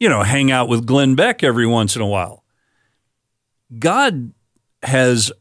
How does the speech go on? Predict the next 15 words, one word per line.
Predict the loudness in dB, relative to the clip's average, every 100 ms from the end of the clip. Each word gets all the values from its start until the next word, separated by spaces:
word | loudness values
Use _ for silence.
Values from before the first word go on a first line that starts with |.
| _ -2
every | 0 0 -2
time, | -2 -2 -2
every | 0 0 0 -2 -4 -4
time | -2 -2 -4 -6
an | -4
opportunity | -4 -4 -6 -2 0 0 -2
has | -4 -6
come | -4 -4
up | -2 -4 -10 _ _ _ _ _
for | -8 -2
me | 2 2 0
to | -4
go | -2 0 0
that | 0 -2 -2
route, | -4 -4 -6 -14